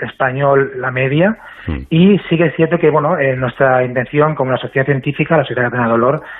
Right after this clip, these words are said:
Speaker 1: era dar ese impulso, dar un poco esta, informar, hacer visible esta f-, dificultad que hemos tenido en las unidades de Cataluña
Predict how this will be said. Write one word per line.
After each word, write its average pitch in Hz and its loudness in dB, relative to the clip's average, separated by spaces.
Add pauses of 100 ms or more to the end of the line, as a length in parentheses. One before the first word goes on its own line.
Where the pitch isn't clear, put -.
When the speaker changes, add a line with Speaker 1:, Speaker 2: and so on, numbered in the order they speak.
(200)
Speaker 1:
era 151 4
dar 160 4
ese 160 -2
impulso, 147 0 (380)
dar 151 0
un 160 -2
poco 160 2
esta, 151 0
informar, 143 -2 (340)
hacer 160 -2
visible 180 4 (320)
esta 147 0
f-, 139 -2 (160)
dificultad 143 -4
que - -2
hemos 143 -4
tenido 139 2
en 120 0
las 120 -4
unidades 135 2
de 135 2
Cataluña 131 0